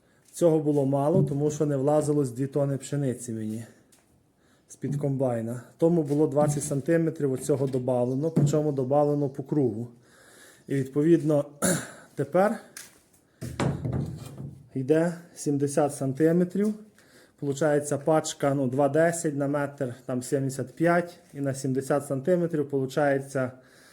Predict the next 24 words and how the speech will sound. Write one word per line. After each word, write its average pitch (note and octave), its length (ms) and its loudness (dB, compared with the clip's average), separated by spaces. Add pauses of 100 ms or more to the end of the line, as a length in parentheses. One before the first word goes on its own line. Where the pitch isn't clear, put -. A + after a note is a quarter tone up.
(1600)
я D3+ 120 0
колись D3 280 2
рахував, E3 560 2 (540)
десь C3+ 160 2
є E3+ 220 4
відео, D3+ 280 2
але C3 160 2
там, E3+ 340 -2 (120)
коротше, D#3 540 0 (600)
десь C#3+ 240 2
коло D3 200 2
двох C#3+ 300 2
кубів, E3 420 2 (1160)
чи C#3 140 -6
щось D3 240 -2
в - 40 -12
тому D3 240 2
роді D3 240 6
получається. E3+ 600 2
Ну, D3+ 100 0
коротше, E3 320 2
якщо C#3+ 300 0
з B2+ 120 -4
гіркою G#3+ 560 2